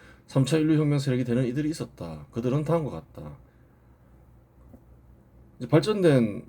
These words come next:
문명을 접하니까, 아, 이거, 아, 개혁해야 되는 것이구나, 이렇게 생각하겠죠. 안 하면 문제 생기겠구나. 별-, 그래서 이제 별도의,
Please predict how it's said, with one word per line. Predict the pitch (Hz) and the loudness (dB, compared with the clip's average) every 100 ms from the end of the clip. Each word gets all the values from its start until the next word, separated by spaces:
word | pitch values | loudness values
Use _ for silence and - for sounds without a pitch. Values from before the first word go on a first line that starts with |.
| - | -8
문명을 | 117 131 156 135 | 2 4 6 2
접하니까, | 127 - 147 120 - 92 85 76 - _ - | -2 -2 -4 -4 -6 -8 -8 -14 -20 _ -16
아, | 98 98 107 | -10 -8 -6
이거, | 117 135 143 - - - - - | -2 -2 -2 -6 -14 -14 -16 -14
아, | 92 | -14
개혁해야 | - 131 131 - - - - - - - - - - 170 | -2 0 0 -4 -20 -20 -20 -20 -20 -20 -20 -20 -4 -2
되는 | 117 98 | -2 -4
것이구나, | 90 - 87 90 85 | -8 -12 -10 -8 -6
이렇게 | - | -8
생각하겠죠. | 127 123 87 98 127 - 87 76 | -6 -6 -6 -10 -10 -12 -14 -12
안 | 80 | -8
하면 | 107 98 73 | -6 -6 -8
문제 | 85 90 | -10 -10
생기겠구나. | 98 120 92 80 - - - - 90 - 85 76 76 69 - - - _ _ - - - - - - _ - - - - - - _ - - - - - - - _ - 139 | -6 -8 -8 -12 -18 -20 -18 -14 -14 -12 -12 -12 -14 -18 -20 -20 -20 _ _ -20 -20 -20 -20 -20 -20 _ -20 -20 -20 -20 -20 -20 _ -20 -20 -20 -20 -20 -20 -20 _ -16 -2
별-, | 143 170 - - - - | 2 2 0 -20 -20 -4
그래서 | 120 120 156 147 | 0 2 2 0
이제 | 120 139 143 - - - - | 0 0 -2 -6 -20 -20 0
별도의, | 160 175 196 208 226 | 0 2 0 2 0